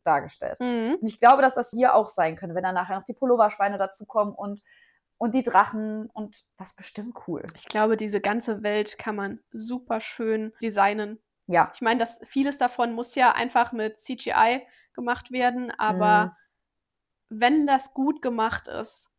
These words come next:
Speaker 1: Ja.
Speaker 2: kann das richtig episch werden. Ja,
Speaker 1: Genau.
Speaker 2: gebe ich dir recht.
Speaker 1: Violet schaut sich alle Hinder-,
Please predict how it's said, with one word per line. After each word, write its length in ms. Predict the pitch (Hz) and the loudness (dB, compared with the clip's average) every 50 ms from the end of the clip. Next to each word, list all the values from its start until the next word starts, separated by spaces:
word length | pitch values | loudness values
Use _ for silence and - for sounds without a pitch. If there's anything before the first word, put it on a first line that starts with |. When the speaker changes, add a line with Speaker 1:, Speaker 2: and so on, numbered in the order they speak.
| _ _ | _ _
Speaker 1:
Ja. 160 | - 165 156 151 - - | -6 -4 -4 -6 -6 -6
Speaker 2:
kann 120 | 240 240 | -2 0
das 200 | 233 233 233 - | 0 -2 -2 -2
richtig 360 | 240 240 247 240 - 240 - - | -4 -4 -4 -4 -6 -10 -8 -6
episch 360 | - 220 220 240 226 - - | -6 -6 -6 -8 -8 -6 -4
werden. 360 | 214 - 226 226 233 233 _ _ | -4 -2 -4 -4 -8 -14 _ _
Ja, 140 | - 214 254 | 0 0 0
Speaker 1:
Genau. 180 | 214 196 196 - _ | 0 -2 -6 -10 _
Speaker 2:
gebe 120 | - 285 285 | -8 -8 -4
ich 40 | 269 | -2
dir 120 | 240 220 214 | -2 0 0
recht. 280 | 196 - - - - _ _ _ - | -2 -4 -6 -14 -20 _ _ _ 2
Speaker 1:
Violet 400 | 196 220 233 277 285 302 294 - | 6 6 8 8 8 6 4 6
schaut 220 | 277 277 269 269 | 6 6 6 6
sich 180 | - 233 - - | 2 -2 2 2
alle 160 | 233 240 254 | 4 4 4
Hinder-, 500 | 240 254 254 254 233 220 214 214 196 | 2 2 2 4 4 2 2 0 -6